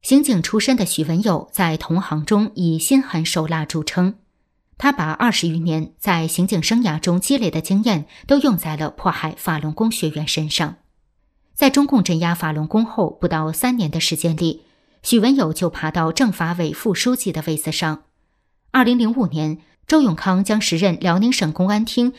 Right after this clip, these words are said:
刑事犯罪案件侦查总队总队长许文友树为全国公安系统的典型，要求全国警察学习。真实原因是，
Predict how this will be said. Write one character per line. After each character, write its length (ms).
刑 240
事 180
犯 220
罪 100
案 240
件 320
侦 220
查 260
总 200
队 120
总 160
队 140
长 240
许 160
文 220
友 260
树 160
为 260
全 320
国 240
公 220
安 120
系 220
统 180
的 120
典 200
型， 340
要 160
求 320
全 320
国 180
警 220
察 180
学 240
习。 420
真 180
实 180
原 140
因 100
是， 360